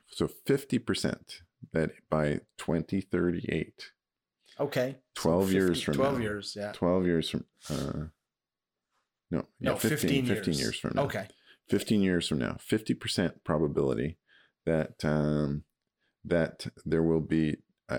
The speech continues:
Speaker 1: A I capable of basically replacing people.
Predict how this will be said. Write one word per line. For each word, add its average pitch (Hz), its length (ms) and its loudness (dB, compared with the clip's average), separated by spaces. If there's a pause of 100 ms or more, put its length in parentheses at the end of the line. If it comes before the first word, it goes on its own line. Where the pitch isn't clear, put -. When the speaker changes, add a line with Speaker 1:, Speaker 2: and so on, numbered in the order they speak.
Speaker 1:
A 95 180 2
I 76 220 2
capable 73 640 -2
of - 100 -10
basically 78 640 -2
replacing 73 800 -2
people. - 400 -6